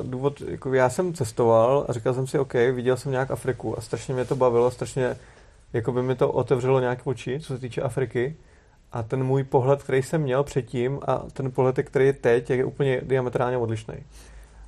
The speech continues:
A já jsem si říkal, že, že takovýchhle jakoby lidí je tady u nás strašně moc. A když už já ty zkušenosti mám, tak proč je jako nepředat dál? Jo, a chápu, že prostě pro spoustu lidí, nebo pro většinu lidí je prostě tohleto jako nedosažitelný cíl.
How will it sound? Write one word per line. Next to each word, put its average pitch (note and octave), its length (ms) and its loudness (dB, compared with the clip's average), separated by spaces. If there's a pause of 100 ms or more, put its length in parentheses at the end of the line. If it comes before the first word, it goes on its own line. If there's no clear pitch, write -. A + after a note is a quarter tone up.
A - 60 -2
já A2+ 100 2
jsem C3+ 140 0
si C3+ 80 -4
říkal, D3 280 4
že, D3 400 4
že C#3+ 200 -6 (100)
takovýchhle D3 580 2
jakoby D3 280 -2
lidí C3 800 -6
je C#3 120 2
tady C#3+ 160 4
u C#3 60 2
nás C3+ 200 2
strašně C#3+ 280 -4
moc. A2 380 -4 (180)
A A#2 580 0 (200)
když A#2+ 260 -6
už C3+ 160 -4
já C3 100 4
ty C#3+ 100 -2
zkušenosti C#3 460 -2
mám, B2 360 2
tak B2 140 -6
proč - 240 -4
je D3 40 0
jako C#3+ 140 0
nepředat C3 380 0
dál? A2 340 4 (560)
Jo, A2+ 140 -2
a - 240 -2
chápu, C#3 360 0
že C#3 160 2
prostě C3+ 340 -4 (180)
pro B2+ 320 2
spoustu C3 500 -4
lidí, B2 260 -2
nebo A#2+ 140 0
pro A#2 140 0
většinu A#2+ 280 -2
lidí A2 200 -2
je A#2+ 140 4
prostě A#2 280 -8
tohleto A#2 280 0
jako A#2 160 -2
nedosažitelný A#2 840 0
cíl. B2 400 -4